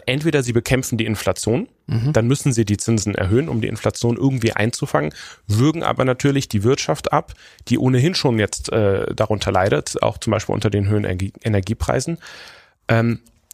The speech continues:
Speaker 1: auf der anderen Seite ist das Pulver ja verschossen. Die, die Zinsen sind ja schon niedrig. Also wir haben ja keine vier Prozent Zinsen, die man jetzt senken kann. Ähm,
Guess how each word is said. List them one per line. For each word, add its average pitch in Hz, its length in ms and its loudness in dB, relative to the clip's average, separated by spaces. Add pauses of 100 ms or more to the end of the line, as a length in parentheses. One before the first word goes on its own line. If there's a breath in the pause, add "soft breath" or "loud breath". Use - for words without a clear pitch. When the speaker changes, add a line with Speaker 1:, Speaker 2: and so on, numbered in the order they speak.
Speaker 1:
auf 110 120 0
der - 160 2
anderen 143 300 2
Seite 135 340 2
ist 131 300 0
das 120 80 -2
Pulver 135 320 2
ja 117 120 2
verschossen. 123 540 0
Die, 101 400 0
die 101 180 -2
Zinsen 123 380 0
sind 143 200 -4
ja 123 120 2
schon 107 180 0
niedrig. 101 440 0
Also 98 160 -2
wir 104 80 2
haben 131 100 2
ja 131 80 2
keine 113 240 0
vier - 160 2
Prozent 104 400 -2
Zinsen, 113 300 0
die 101 80 0
man 101 120 2
jetzt 98 180 0
senken 120 280 -2
kann. 92 320 -2 (800 loud breath)
Ähm, 101 400 2